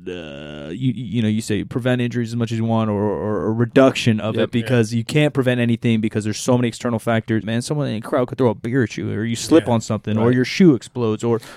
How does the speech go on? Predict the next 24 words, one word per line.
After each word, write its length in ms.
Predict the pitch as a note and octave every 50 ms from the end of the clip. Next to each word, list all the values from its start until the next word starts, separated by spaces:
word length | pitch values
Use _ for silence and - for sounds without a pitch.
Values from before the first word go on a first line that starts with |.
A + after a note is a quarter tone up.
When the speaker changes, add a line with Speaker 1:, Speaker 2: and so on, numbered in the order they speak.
| - -
Speaker 1:
let 160 | C3 C#3 D3
it, 480 | D#3 C3+ C3+ C3+ B2+ B2+ C3+ - B2 B2
but 120 | B2 A#2+
most 240 | B2 C3+ D3+ C#3+ -
common 320 | - - B2+ B2 B2+ C3 B2+
is, 140 | A#2+ A#2
yeah, 120 | C#3+ C#3 A2
you're 160 | G2+ G#2 G#2+
getting 220 | G#2+ C3+ C3+ C#3 B2+
in 60 | A2+
contact, 460 | - - A#2+ A#2 A#2 B2 A#2 A2+ -
your 80 | A2+ G#2
knee's 240 | A2 A#2+ A#2+ A2+ G#2+
going 260 | A2+ A2+ A2 A2 G#2+
in, 200 | G#2+ G#2+ G#2+ G#2
you're 140 | G#2 G#2+ G#2
ripping 300 | G2 A2 A#2 G#2+ A2 A2
your 120 | G#2+ G#2+
A 40 | G2+
C 140 | - - G2+
L, 100 | G2+ G2+
your 120 | G2 G#2
hammy, 320 | - G#2 G#2 G2+ G#2+ G#2+
like, 240 | G#2+ G#2 G#2 G#2 -